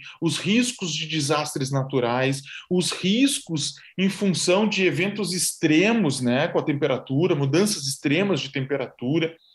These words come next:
toda essa questão de aquecimento global que alguns insistem, né, o-, os negacionistas aí insistem que não existe.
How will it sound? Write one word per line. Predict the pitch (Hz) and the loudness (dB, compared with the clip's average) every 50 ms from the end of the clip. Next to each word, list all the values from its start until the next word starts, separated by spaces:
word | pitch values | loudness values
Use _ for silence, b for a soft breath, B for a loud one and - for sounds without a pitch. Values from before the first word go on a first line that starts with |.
| B B B B B B B B | B B B B B B B B
toda | 220 262 320 | 0 0 2
essa | 311 - - | 2 0 -2
questão | - 226 - - 226 | -4 -2 0 0 0
de | 214 220 | 0 0
aquecimento | 220 - 214 214 - 185 190 214 214 220 | -2 -2 -2 0 2 2 2 2 2 0
global | 190 185 180 170 151 139 147 160 190 220 233 220 | 0 2 2 4 4 4 4 4 4 4 4 2
que | - - 170 151 | 2 2 2 4
alguns | 147 151 147 147 185 214 226 180 170 | 4 4 4 2 0 0 0 0 0
insistem, | 170 156 - - - 180 196 220 240 240 - - 175 147 131 139 B B B B B | -2 -2 -2 -2 0 0 2 2 2 0 0 0 0 0 0 -2 B B B B B
né, | 147 151 160 180 208 220 208 185 | 0 2 2 4 4 4 4 4
o-, | 147 139 143 147 143 143 | 4 4 4 2 0 0
os | - 151 139 | -2 0 2
negacionistas | 165 180 165 185 180 - 196 185 170 175 185 190 185 - 196 165 | 2 4 4 4 4 6 4 4 6 6 4 4 2 2 2 2
aí | 180 180 185 | 2 4 4
insistem | 196 185 - - 185 202 196 - 190 156 | 2 2 0 -2 -4 -4 -4 -4 -4 -2
que | - 175 | 0 2
não | 180 180 190 | 4 4 4
existe. | 175 143 127 127 135 165 214 277 - - - - 302 302 | 4 4 2 2 0 0 0 0 -2 -2 -2 -4 -4 -6